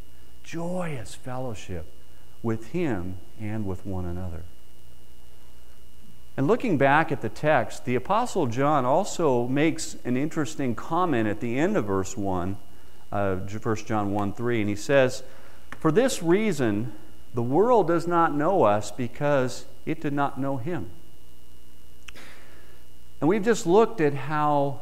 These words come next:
vast God's love is for us, his children,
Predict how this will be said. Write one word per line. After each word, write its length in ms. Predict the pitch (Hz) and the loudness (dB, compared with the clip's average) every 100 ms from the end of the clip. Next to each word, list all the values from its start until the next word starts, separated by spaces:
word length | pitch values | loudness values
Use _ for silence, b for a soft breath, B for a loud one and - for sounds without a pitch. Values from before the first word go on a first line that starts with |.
| - 120 | -4 -4
vast 560 | 123 143 165 175 - | 0 0 0 0 0
God's 300 | 139 131 117 | 4 4 4
love 220 | 135 151 | 2 4
is 140 | 135 110 | 2 -2
for 300 | - 127 131 | -2 0 4
us, 320 | 135 123 - - 131 | 4 2 -4 -4 -2
his 200 | 120 - | -2 -2
children, 680 | - 165 165 131 113 113 | -2 2 2 2 0 0